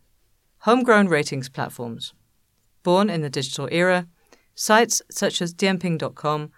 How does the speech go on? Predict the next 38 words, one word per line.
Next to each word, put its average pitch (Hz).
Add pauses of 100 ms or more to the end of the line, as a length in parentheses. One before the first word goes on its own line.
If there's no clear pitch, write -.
(200)
are 151
becoming 190
real 180
rivals 139
to -
Michelin 135
guides. 113 (1040)
Other 170
tech 139
platforms 165
are -
also 151
nestling 156
in 127
on 123
the 123
market. 135 (760)
At 147
the 147
end 175
of 170
two -
thousand 147
sixteen, 202 (300)
Chinese 254
travel 233
giant 208
Ctrip, 214 (100)
now 147
known 151
as 135 (120)
Trip -
dot -
com, 170 (400)
launched 214
an 202
independent 202
catering 151